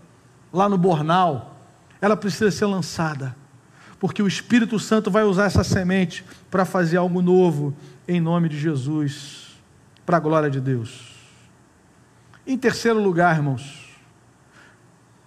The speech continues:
prioridades dessa igreja que andava com Jesus, em todos os dias havia crescimento espiritual, em todos os dias havia proclamação do Evangelho,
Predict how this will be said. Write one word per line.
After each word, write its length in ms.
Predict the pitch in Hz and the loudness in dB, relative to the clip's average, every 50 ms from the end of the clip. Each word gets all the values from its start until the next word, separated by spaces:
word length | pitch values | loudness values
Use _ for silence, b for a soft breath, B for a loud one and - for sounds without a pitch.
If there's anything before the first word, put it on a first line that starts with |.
| _ _ _ _ _ _ _ _ - | _ _ _ _ _ _ _ _ -2
prioridades 720 | - 226 233 226 220 190 190 220 233 240 247 214 208 190 | 2 2 2 4 2 4 4 4 4 4 2 2 -2 -2
dessa 280 | 196 233 202 - - 214 | 0 0 0 2 0 0
igreja 440 | 185 175 202 226 240 233 202 214 | 2 4 4 4 4 4 2 0
que 100 | 208 214 | 0 0
andava 400 | 220 208 190 214 226 226 202 208 | 0 2 2 2 2 2 2 -2
com 160 | - 220 220 202 | -2 0 0 2
Jesus, 720 | 196 208 190 170 160 202 220 226 226 220 202 - - - | 2 2 0 0 0 0 0 2 2 0 0 -2 -6 -8
em 80 | - 202 | -8 -6
todos 360 | 175 - 247 254 247 233 202 | -2 0 0 0 0 0 0
os 100 | 226 214 | 0 0
dias 300 | 190 190 233 254 247 214 | 2 2 2 2 2 2
havia 260 | 226 220 202 240 240 | 2 2 2 2 0
crescimento 840 | 240 240 226 233 - - 226 208 214 240 254 262 254 254 254 - 254 | 0 2 0 0 0 0 -2 0 2 2 2 2 0 -2 -4 -4 -4
espiritual, 960 | 214 - - - 233 233 220 - 220 220 214 214 220 226 233 233 247 233 - - - B B B B B B | -4 -4 -6 -6 -6 -6 -6 -6 -4 -2 0 0 0 0 -2 -4 -8 -12 -18 -20 -20 B B B B B B
em 120 | B 220 | B 0
todos 440 | 214 - 262 277 285 285 277 262 220 | 0 2 4 6 6 6 4 2 2
os 140 | 226 240 214 | 2 2 2
dias 380 | 185 185 247 277 285 277 226 240 | 2 2 2 2 2 2 2 2
havia 280 | 240 214 208 262 269 | 0 2 4 2 2
proclamação 800 | 262 269 262 247 247 247 254 254 233 233 202 - - 247 277 277 | 2 2 -2 -2 0 2 2 2 2 2 2 2 2 2 2 2
do 80 | 262 | 0
Evangelho, 800 | 262 240 214 247 233 202 175 202 214 226 233 233 240 247 254 240 | 0 0 0 2 2 2 4 4 4 4 4 4 2 2 0 -2